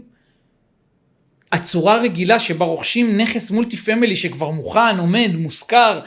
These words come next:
שמייצר תשואה שוטפת של חמישה, שישה, שבעה אחוזים, היא בהכרח ההשקעה הכי טובה לנו, ובטח,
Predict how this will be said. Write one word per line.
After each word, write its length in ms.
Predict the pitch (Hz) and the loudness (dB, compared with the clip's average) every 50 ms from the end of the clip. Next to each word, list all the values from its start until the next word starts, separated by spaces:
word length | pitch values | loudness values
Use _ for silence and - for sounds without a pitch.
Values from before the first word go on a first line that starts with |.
| - - _ | -16 -20 _
שמייצר 540 | - - 165 170 170 165 170 - 220 240 226 | -6 -4 -2 0 0 0 2 4 2 2 2
תשואה 280 | 233 - 196 214 233 | 2 2 4 4 4
שוטפת 540 | 220 - 196 - - 240 240 240 - 208 175 | 4 2 -4 0 2 2 2 4 2 -2 -2
של 260 | - 180 165 156 131 - - - _ _ | 0 -2 -2 -2 -2 -6 -12 -20 _ _
חמישה, 400 | - 165 165 160 - 226 240 - | -4 -2 0 2 4 4 2 2
שישה, 260 | - 196 160 - 220 | 2 -2 -2 -4 -4
שבעה 300 | - - 180 170 220 254 | -4 -4 -4 -2 -2 -2
אחוזים, 380 | 240 - 214 196 233 294 302 | -2 -4 -8 -6 -4 0 2
היא 80 | 269 226 | 2 2
בהכרח 580 | 170 175 165 - - - 156 185 240 247 - 262 | 4 2 0 0 -2 -4 -2 -2 -2 -2 0 -2
ההשקעה 320 | 247 214 - - 240 226 | -2 -2 -2 -2 -2 -2
הכי 180 | 214 - 202 214 | -2 -2 -6 -4
טובה 280 | 214 208 190 180 196 | -4 -2 0 2 2
לנו, 260 | 190 202 233 247 247 214 | 2 2 2 2 0 0
ובטח, 500 | 185 170 156 160 202 202 202 240 - - | 0 -2 0 0 -2 0 0 -2 -2 -2